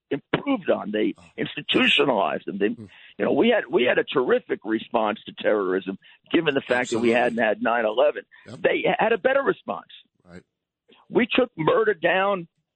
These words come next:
Speaker 1: to, to six hundred. They took it down to three hundred.
Speaker 2: Uh, and that's the
Speaker 1: That's the
Speaker 2: sad
Speaker 1: way it
Speaker 2: part.
Speaker 1: should
Speaker 2: The,
Speaker 1: be.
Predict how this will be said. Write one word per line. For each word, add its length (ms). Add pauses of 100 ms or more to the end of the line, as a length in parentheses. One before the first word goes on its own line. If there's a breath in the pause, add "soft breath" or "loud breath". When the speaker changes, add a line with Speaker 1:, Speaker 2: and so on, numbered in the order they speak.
(160)
Speaker 1:
to, 180 (140)
to 280 (140)
six 200
hundred. 300 (100)
They 100
took 200
it 100
down 200
to 60 (100)
three 220
hundred. 340 (920)
Speaker 2:
Uh, 160
and 100
that's 120
the 60
Speaker 1:
That's 100
the 60
Speaker 2:
sad 100
Speaker 1:
way 80
it 40
Speaker 2:
part. 140
Speaker 1:
should 160
Speaker 2:
The, 80
Speaker 1:
be. 120